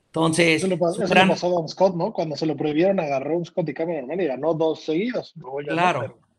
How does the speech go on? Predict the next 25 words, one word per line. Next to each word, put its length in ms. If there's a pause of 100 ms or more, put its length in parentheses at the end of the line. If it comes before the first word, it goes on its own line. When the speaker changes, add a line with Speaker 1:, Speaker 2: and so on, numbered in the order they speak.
(540)
Speaker 1:
Entonces, 800
muy 240
contento, 420
ahí 60
tengo 280
mi 140
pot, 320
lo 220
amo 180
ese 160
pot, 420
este, 960 (680)
un 180
Scotty 340
Cameron 440
que 80
tengo 340
hermoso. 640 (560)
Y 480
en 80
el 80
mismo 240
transcurso 460
del 80
año, 420